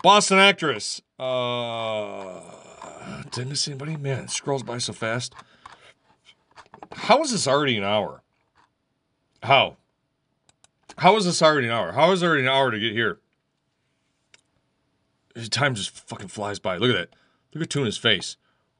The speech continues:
Ooh. Tu-, Tuna, how's your job going, dude? Is that going good for you?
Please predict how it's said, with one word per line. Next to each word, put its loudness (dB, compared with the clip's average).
Ooh. -2
Tu-, 0
Tuna, 4
how's 4
your -2
job 4
going, -6
dude? -4
Is -6
that -4
going -2
good 0
for 2
you? 0